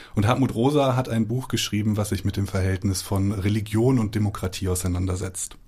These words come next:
Und wir dachten, na ja, dieses Verhältnis von Religion und Demokratie, das ist natürlich eins, was den Theologen und Theologinnen naheliegt. Mich als Erziehungswissenschaftler interessiert das auch.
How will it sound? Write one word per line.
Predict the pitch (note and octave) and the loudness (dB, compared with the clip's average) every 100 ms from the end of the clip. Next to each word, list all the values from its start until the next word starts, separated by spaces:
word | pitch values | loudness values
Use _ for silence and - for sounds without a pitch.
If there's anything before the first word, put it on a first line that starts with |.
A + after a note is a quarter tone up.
| - - - - - - - - - | -20 -20 -20 -20 -20 -20 -20 -10 -2
Und | G2+ | 2
wir | A2+ | 4
dachten, | A#2+ C#3 - | 4 4 2
na | C3 A#2 | 4 4
ja, | A#2+ D3+ | 4 2
dieses | B2 B2 - | 0 -2 -2
Verhältnis | A#2 A#2+ A#2 B2 | -2 0 -2 -4
von | - A2 | 0 0
Religion | G#2+ G#2+ G#2 A2+ | 0 0 0 0
und | A#2 G#2 | 0 0
Demokratie, | G#2+ G#2 - G2 - A2+ | 0 0 -2 -4 -4 -2
das | G#2 A2 | -2 -4
ist | A2+ | -2
natürlich | G2+ - G2+ G2+ | -2 -2 -2 -2
eins, | G#2 G2+ - | 0 0 0
was | G2+ - | -4 -2
den | F#2+ F#2 | 0 0
Theologen | F2+ G2 F#2+ G2 G2+ G2+ | 0 0 0 0 0 0
und | F#2+ - | 0 0
Theologinnen | F#2+ F#2+ G2+ A#2 G2 F#2 | 0 2 0 0 0 2
naheliegt. | G2+ C#3+ E3+ D#3+ E3 - - | 2 2 2 0 -2 -4 -2
Mich | G2+ G#2 | 0 0
als | G2+ G2 | -2 -2
Erziehungswissenschaftler | G2 - A2+ G#2+ G#2+ G#2+ G#2+ G#2+ G2 G2 | -2 -2 -2 -2 -4 -4 -2 -2 -2 -2
interessiert | F#2+ F2+ G2+ A2+ G#2+ | -2 -2 -2 -2 -2
das | A2 | 0
auch. | G#2+ D3+ E3 | 2 2 0